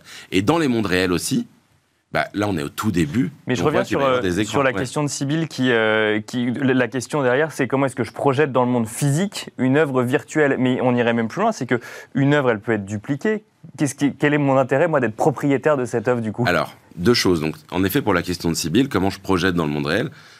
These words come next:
Speaker 1: On, on est au début, mais il y a déjà des écrans, il y a pas mal de collectionneurs qui apprécient justement d'afficher ça. Il y a des sociétés qui se spécialisent là-dedans. Et donc, on va voir dans le monde réel de plus en plus de personnes qui affichent leur N F T. Ensuite,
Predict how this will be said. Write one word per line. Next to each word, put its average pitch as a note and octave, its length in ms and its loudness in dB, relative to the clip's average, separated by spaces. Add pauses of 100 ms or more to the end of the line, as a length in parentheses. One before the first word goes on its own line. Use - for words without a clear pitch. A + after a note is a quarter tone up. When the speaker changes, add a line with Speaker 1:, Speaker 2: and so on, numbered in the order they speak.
(200)
Speaker 1:
On, F2 160 -4
on F#2+ 180 -2
est G#2 60 2
au G2 100 2
début, G2 320 4
mais A2 220 0
il D2+ 60 -12
y F2 60 0
a E2 60 0
déjà F2 240 0
des D#2 280 -4
écrans, G2+ 300 -2
il A#2 40 0
y F2 40 2
a D2+ 40 -4
pas F2+ 120 -2
mal F2+ 140 0
de D#2+ 60 -2
collectionneurs D#2+ 540 -2
qui D#2+ 100 -4
apprécient E2 420 -4
justement D#2+ 300 -4
d'afficher D2 400 -4
ça. A2 180 0
Il A#2 40 0
y - 20 0
a F2+ 40 0
des C#2+ 100 -10
sociétés F#2 460 -2 (260)
qui E2 100 -10
se E2+ 120 -2
spécialisent E2 580 0
là-dedans. D#2+ 380 -2 (360)
Et E2 80 0
donc, C3 340 0 (220)
on F2+ 80 -2
va F#2 200 0
voir A#2 220 -4
dans F#2+ 120 -4
le E2+ 100 0
monde F2 400 -2
réel F#2 280 0
de F#2 100 0
plus A2+ 180 -2
en G2 80 0
plus A#2+ 140 -2
de G2 80 0
personnes G#2+ 360 -2
qui - 220 -2
affichent B2 380 -2
leur G2+ 120 0
N F2 160 0
F E2+ 80 -6
T. C#2+ 180 -6 (460)
Ensuite, E3 500 0